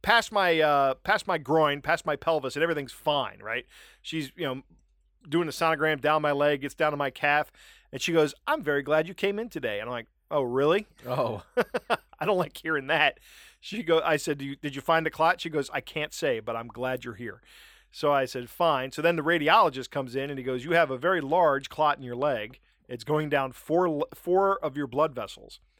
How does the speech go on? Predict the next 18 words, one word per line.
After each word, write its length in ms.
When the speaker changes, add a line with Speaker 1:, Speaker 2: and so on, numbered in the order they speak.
Speaker 1:
I'm 120
like, 240
"Great." 280
And 120
you 40
know, 100
the 100
only 160
thing 140
I 120
think 300
of 340
is 200
my 160
friend 260
from 140
college, 440
Doug, 340